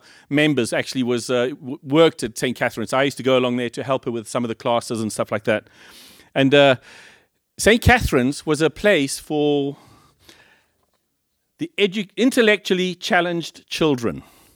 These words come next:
I've gotta say that, that, 'cause that's not the way we used to say it. But apparently these days you've got, you've gotta be politically correct. So they intellectually challenged children. So these were children that were struggling in everyday life.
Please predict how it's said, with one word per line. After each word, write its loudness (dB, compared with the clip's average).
I've -2
gotta 4
say 2
that, 2
that, -2
'cause -4
that's -4
not 0
the 0
way 4
we -2
used -4
to -10
say -2
it. -10
But -2
apparently 0
these -4
days 0
you've -2
got, -4
you've -4
gotta 0
be -2
politically -4
correct. -6
So -8
they -4
intellectually 2
challenged 0
children. 0
So 2
these 2
were 0
children 0
that -4
were 2
struggling 2
in -4
everyday 2
life. -2